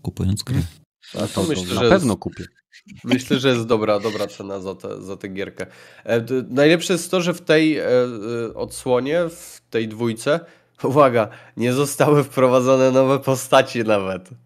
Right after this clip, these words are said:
Speaker 2: I to jest to, nie? T-, t-, ja to uważam generalnie za troszeczkę, mm, no nie wiem, takie
Speaker 3: Bo musieliby
Speaker 2: lenistwo.
Speaker 3: nowy bilans po-, zrobić, wiesz? A tak bilanse mają gotowe.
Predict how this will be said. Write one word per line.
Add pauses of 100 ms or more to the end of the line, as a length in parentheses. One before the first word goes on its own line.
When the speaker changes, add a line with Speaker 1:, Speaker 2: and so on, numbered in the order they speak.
(160)
Speaker 2:
I (240)
to
jest
to,
nie?
T-,
t-,
ja
to
uważam
generalnie
za (480)
troszeczkę,
mm,
no
nie
wiem, (120)
takie
Speaker 3:
Bo
musieliby
Speaker 2:
lenistwo.
Speaker 3:
nowy
bilans
po-,
zrobić,
wiesz?
A
tak
bilanse
mają
gotowe.